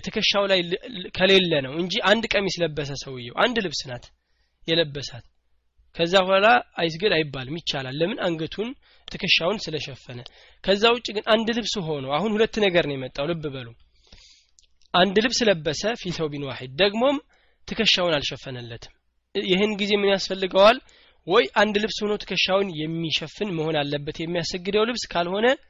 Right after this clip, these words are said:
ሁለት ልብስ። ምን አልን? አንድ ልብስ ከሆነ ትከሻውን መሸፈን አለበት እንዲሁም አውራውን። ወይ ደግሞ ካልሆነ ሁለት ልብስ ከሆነ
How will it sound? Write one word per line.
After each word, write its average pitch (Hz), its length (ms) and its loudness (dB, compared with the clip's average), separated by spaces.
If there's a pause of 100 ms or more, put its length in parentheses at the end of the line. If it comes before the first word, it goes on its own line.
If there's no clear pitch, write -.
(380)
ሁለት 165 280 0
ልብስ። 131 200 -12 (2000)
ምን 165 120 0
አልን? 196 260 4 (920)
አንድ 196 240 6
ልብስ 226 280 2
ከሆነ 240 320 -2 (100)
ትከሻውን 170 500 0
መሸፈን 147 380 -6
አለበት 139 460 -6
እንዲሁም 180 340 -6
አውራውን። 131 400 -6 (1700)
ወይ 175 160 0
ደግሞ 202 300 2
ካልሆነ 214 440 0 (1400)
ሁለት 196 280 2
ልብስ 196 260 -4
ከሆነ 208 340 -8